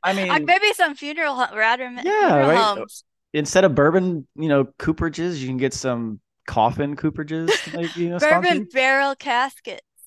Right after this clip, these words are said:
Speaker 1: Yes, that, yes. <laughs> Now,
Speaker 2: Hand
Speaker 1: that's what I
Speaker 2: painted,
Speaker 1: want. I
Speaker 2: hand
Speaker 1: actually
Speaker 2: painted
Speaker 1: want
Speaker 2: by
Speaker 1: that.
Speaker 2: local artists.
Speaker 1: Or you could get cremated together with a bourbon barrel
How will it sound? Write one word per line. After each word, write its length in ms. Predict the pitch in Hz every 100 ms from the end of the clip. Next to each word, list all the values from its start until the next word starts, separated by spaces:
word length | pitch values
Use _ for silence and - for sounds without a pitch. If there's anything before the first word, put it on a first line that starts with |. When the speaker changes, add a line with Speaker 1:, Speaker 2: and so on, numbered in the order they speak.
| _
Speaker 1:
Yes, 560 | - 165 320 349 311 - -
that, 220 | 262 262 -
yes. 680 | 285 330 294 202 - 196 -
<laughs> 40 | 165 - 214 - - - - - - - _ 196 _ _ _ _ _ -
Now, 60 | 349
Speaker 2:
Hand 180 | 370 180
Speaker 1:
that's 100 | 392
what 80 | 330
I 60 | 339
Speaker 2:
painted, 120 | 269 220
Speaker 1:
want. 200 | 160 - -
I 40 | 311
Speaker 2:
hand 260 | 330 339
Speaker 1:
actually 60 | 349
Speaker 2:
painted 300 | 330 302 285
Speaker 1:
want 140 | 254
Speaker 2:
by 80 | 254
Speaker 1:
that. 120 | 254
Speaker 2:
local 360 | 254 269 - 466
artists. 440 | 269 233 226 202 359 _
Speaker 1:
Or 380 | 160 233 247 240
you 100 | 220
could 160 | 208
get 140 | 175 -
cremated 640 | - 190 226 226 220 233
together 580 | 202 170 139 175 196 196
with 180 | 156 131
a 40 |
bourbon 500 | 117 - 127 120 117
barrel 560 | 104 110 104 123 190 220